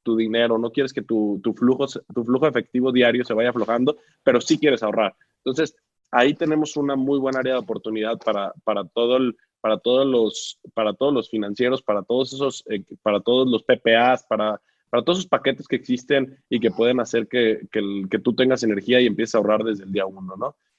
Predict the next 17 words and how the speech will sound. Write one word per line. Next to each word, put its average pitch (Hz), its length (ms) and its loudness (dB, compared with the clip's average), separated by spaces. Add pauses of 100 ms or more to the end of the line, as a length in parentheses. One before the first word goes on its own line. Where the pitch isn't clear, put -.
Entonces, - 400 -12 (240)
creo 131 100 4
que 151 140 4
por 120 140 4
ahí 120 100 8
es 127 100 2
importante. 127 580 2
Kevin, 143 300 2
no 139 100 0
sé 147 120 -10
si 151 100 -4
nos 117 140 -4
puedas, 131 320 2
este, 110 260 -6
complementar 107 540 -2
un 131 80 -2
poquito 123 480 0